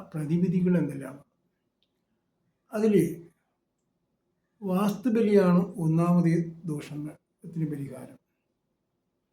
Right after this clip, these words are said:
അതുപോലെ തന്നെ പഞ്ചശീല സ്ഥാപനം, പഞ്ചശീല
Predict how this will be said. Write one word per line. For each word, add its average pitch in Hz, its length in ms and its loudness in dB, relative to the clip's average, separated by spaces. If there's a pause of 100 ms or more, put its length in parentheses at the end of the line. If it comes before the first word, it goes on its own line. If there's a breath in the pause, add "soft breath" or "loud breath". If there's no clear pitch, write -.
(720)
അതുപോലെ 214 400 2
തന്നെ 208 180 4 (380)
പഞ്ചശീല 202 540 2 (100)
സ്ഥാപനം, 151 420 -2 (160)
പഞ്ചശീല 175 420 -2